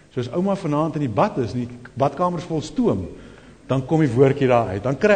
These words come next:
ouma weer die briefie, die, die woord. Dan skryf sy dit op 'n briefie, dan sit sy dit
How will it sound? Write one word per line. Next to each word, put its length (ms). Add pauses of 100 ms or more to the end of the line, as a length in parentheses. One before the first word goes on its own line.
(140)
ouma 200
weer 200
die 60
briefie, 360 (320)
die, 160
die 160
woord. 640
Dan 140
skryf 320
sy 100
dit 140
op 100
'n 60
briefie, 320
dan 100
sit 160
sy 140
dit 80